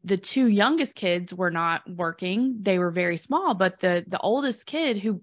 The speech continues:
but who was still really young was helping out and working. But guess what? He was with his family. He was being well cared for, and he was gaining work experience that will probably help him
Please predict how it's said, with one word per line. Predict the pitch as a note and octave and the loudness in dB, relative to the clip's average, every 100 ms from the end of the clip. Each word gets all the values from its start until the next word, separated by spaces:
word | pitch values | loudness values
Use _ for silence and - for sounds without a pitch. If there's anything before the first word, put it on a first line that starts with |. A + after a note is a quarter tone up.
| - | -2
but | G3 | -2
who | A3+ | 2
was | A3+ - | 0 0
still | - E4+ C4 | -2 -2 0
really | F#3 G3 F3 | 0 0 0
young | F3+ C#4 C4 F#3+ - - - - | 0 0 0 -2 -6 -20 -20 -12
was | - G3+ - | 0 0 2
helping | G#3+ G#3+ A3 | 0 2 2
out | A3 | 2
and | A#3+ | 2
working. | A#3+ A4 - - - - | 0 -2 -6 -10 -10 -4
But | G#3+ - | -2 -2
guess | F#3+ G3 G#3+ | -2 -2 -4
what? | G#3+ C#4+ D#4 | -2 0 0
He | - G#3+ | -2 -2
was | G#3+ F3+ | 0 0
with | A#3+ | -2
his | D#4 A#3 | -2 -8
family. | F#3 E3+ F3 G#3 A#3 _ - - - _ | -6 -4 -2 -4 -6 _ -20 -20 -20 _
He | - A3 G#3 | 0 2 2
was | F#3+ F3+ F#3 F#3 F3+ E3+ - - - F#3+ | 2 4 6 6 4 0 -8 -16 -18 -4
being | A#3+ C#4 C#4 C#4 _ | 2 4 4 0 _
well | G#3 A#3+ B3+ | 4 6 4
cared | A#3 E3 E3 | 0 -2 -2
for, | - E3+ F3 C#4 - - _ | -2 -2 0 -2 -8 -20 _
and | G#3 G3 F#3+ | 0 0 0
he | F3+ A3+ | 0 0
was | B3 G3+ E3+ - _ F3+ | 2 0 -8 -18 _ -8
gaining | - G3 G3 G#3+ A3 G3 | -2 0 2 2 2 2
work | G#3 D4+ | 2 0
experience | B3 - F#3 E3+ F3+ F3+ | -4 -6 -4 -2 -2 -2
that | - F3+ | 0 0
will | F#3 F#3 - - | 2 0 -4 -6
probably | G#3+ G3 F#3+ G3 | -2 -2 0 -2
help | F#3 G#3 C4 | 2 0 0
him | G#3+ F3+ F3+ G3 | 0 0 0 -2